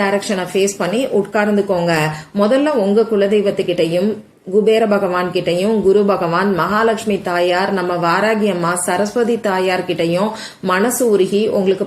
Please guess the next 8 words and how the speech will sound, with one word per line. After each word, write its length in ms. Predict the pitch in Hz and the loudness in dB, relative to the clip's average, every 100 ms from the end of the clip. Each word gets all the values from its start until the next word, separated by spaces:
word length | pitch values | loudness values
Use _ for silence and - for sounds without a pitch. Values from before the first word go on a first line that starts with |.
| 196 | -2
பணவரவு 460 | 190 220 247 240 202 | 0 0 0 0 0
அதிகரிக்கணும்னு 680 | 180 208 220 202 202 214 208 | 0 0 0 0 0 -2 -2
சொல்லி 160 | 180 233 240 | -2 -2 -2
பிரார்த்தனை 460 | 196 180 180 185 214 | -2 -2 -2 -2 0
செஞ்சுக்கோங்க. 540 | 208 175 202 202 180 175 160 151 - - _ - | -2 0 0 0 0 0 0 -2 -6 -16 _ -4
அடுத்ததா 420 | 233 - 208 170 233 - 185 | -4 -2 -2 -2 -2 -2 0
அஞ்சு 280 | 208 240 254 208 | 2 2 2 2
நிமிஷத்துக்கு 560 | 220 220 185 175 202 | 2 0 -2 0 0